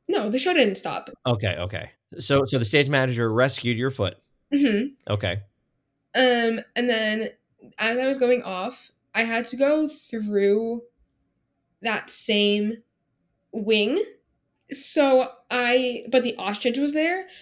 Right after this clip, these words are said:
Speaker 1: so I had to slide through the ostrich. It was like, it was, like, skinny pathway between the ostrich and the, the wing wall.
Speaker 2: Okay.
Speaker 1: And I had, like, two seconds, so I had to scoot through,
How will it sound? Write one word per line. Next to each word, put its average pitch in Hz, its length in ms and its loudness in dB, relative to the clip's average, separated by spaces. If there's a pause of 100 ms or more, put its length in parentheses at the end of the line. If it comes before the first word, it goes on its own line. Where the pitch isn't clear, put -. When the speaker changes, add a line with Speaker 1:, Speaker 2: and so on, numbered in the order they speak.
(160)
Speaker 1:
so 277 200 -4
I 226 100 -4
had 277 280 -6
to 349 120 -6
slide 254 380 -4
through 214 320 -2
the 214 160 -2
ostrich. 262 760 -6 (360)
It - 100 0
was 294 240 0
like, 302 320 -2 (220)
it 240 400 0
was, 240 160 2 (100)
like, 190 240 -6
skinny 262 480 -2
pathway 226 480 -4
between 226 320 -2
the 214 100 -4
ostrich 226 640 -6 (340)
and 233 200 0 (100)
the, 208 500 0 (720)
the 220 200 2
wing 208 460 0 (120)
wall. 285 540 -2 (720)
Speaker 2:
Okay. 123 420 0 (320)
Speaker 1:
And 294 340 4 (320)
I 285 120 2
had, 311 240 0
like, 277 180 2
two 294 160 0
seconds, 254 640 0
so 285 140 2
I 277 60 2
had 262 200 2
to - 80 -10
scoot - 540 -2
through, 208 520 -2